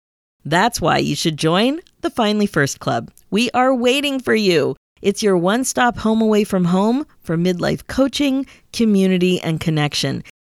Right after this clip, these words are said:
You can finally get that fresh perspective that will help you sail into your next chapter with a big smile on your face,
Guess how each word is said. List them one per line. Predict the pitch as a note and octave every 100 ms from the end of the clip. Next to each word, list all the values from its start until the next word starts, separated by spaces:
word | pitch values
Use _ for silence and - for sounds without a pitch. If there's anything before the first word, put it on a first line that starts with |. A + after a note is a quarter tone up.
| -
You | F#3
can | F3+ E3
finally | - G3+ G#3+ G#3+
get | F#3+ -
that | E3 -
fresh | - G#3 -
perspective | - F3+ - E3+ - D3+
that | D3+ -
will | D3+
help | F3 F3
you | D#3+
sail | - - B3+ A#3+
into | A#3+ A#3+
your | A3
next | G#3 -
chapter | - F#3+ - F3+
with | E3
a |
big | E3+ - - C4+
smile | - B3+ A#3
on | A3
your | G#3+
face, | G3+ G#3 G3+